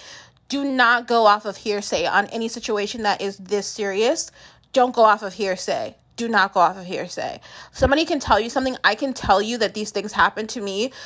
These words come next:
What we're not gonna do is we're not gonna do a public crucifixion of somebody based on hearsay,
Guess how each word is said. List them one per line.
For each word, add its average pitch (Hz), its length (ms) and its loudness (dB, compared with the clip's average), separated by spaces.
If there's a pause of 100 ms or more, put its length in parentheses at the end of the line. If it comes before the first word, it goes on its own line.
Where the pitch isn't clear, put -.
(160)
What 214 120 2
we're 247 120 2
not 233 240 4
gonna 277 160 -2
do 220 480 2
is 214 280 2
we're 208 140 -4
not 214 180 4
gonna 254 140 -4
do 240 140 -2
a 214 60 0
public 208 360 -2
crucifixion 226 640 -4
of 202 80 -4
somebody 196 320 -4
based 202 520 -2
on 196 220 6
hearsay, 214 640 0